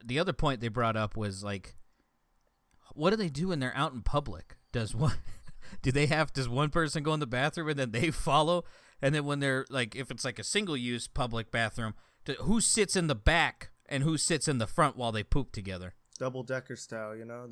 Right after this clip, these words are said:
Speaker 2: <laughs> I don't
Speaker 1: Someone shits in the tank.
Speaker 2: <laughs>
Speaker 1: Ugh.
Speaker 2: Oh, God. Okay. I don't wanna think about that anymore. But I
Speaker 1: Yeah,
Speaker 2: don't
Speaker 1: it,
Speaker 2: want, go
Speaker 1: at
Speaker 2: ahead.
Speaker 1: face value, it's like, "Oh, that's disgusting." And then the more you, like, really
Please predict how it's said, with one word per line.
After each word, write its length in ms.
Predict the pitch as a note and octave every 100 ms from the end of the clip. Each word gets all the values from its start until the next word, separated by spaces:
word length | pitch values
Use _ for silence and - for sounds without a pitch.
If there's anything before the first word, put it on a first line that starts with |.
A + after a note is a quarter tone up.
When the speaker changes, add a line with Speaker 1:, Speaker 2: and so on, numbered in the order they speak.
| A2+ - -
Speaker 2:
<laughs> 340 | - _ -
I 80 | C#3
don't 80 | C3+
Speaker 1:
Someone 280 | C#3 C#3 -
shits 420 | - - - -
in 80 | C3
the 100 | G#2
tank. 340 | - A2 A2 -
Speaker 2:
<laughs> 60 | - B3+ - - D4 - - - - - - - - -
Speaker 1:
Ugh. 160 | F#2+ F2 - -
Speaker 2:
Oh, 420 | E3+ E3 D3+ C#3 B2+
God. 500 | B2+ B2 A#2 A#2+ A2+
Okay. 240 | - G#2+ G#2 -
I 140 | D#3
don't 100 | F3+
wanna 180 | E3+ D#3
think 160 | C#3+ C#3
about 180 | C3 C3
that 120 | B2
anymore. 480 | B2 B2 A#2+ A#2+ A#2 -
But 120 | C#3+
I 40 | E3
Speaker 1:
Yeah, 60 |
Speaker 2:
don't 100 | F3+
Speaker 1:
it, 40 | E3
Speaker 2:
want, 120 | D#3
go 60 | - _ _ _ _ - - _ E3
Speaker 1:
at 100 | F#3+
Speaker 2:
ahead. 120 | A#2+
Speaker 1:
face 180 | D#4+ -
value, 300 | C#4 B3 F3+
it's 120 | F3
like, 140 | F#3+ D4+
"Oh, 100 | B3+
that's 160 | F#3+
disgusting." 520 | - - C4 G#3 D3+ G2
And 140 | C#3
then 100 | E3+
the 80 | E3
more 220 | E3 G#3
you, 160 | F#3+ F3
like, 180 | D#3+ B2
really 460 | C#3 F#3+ G3 F3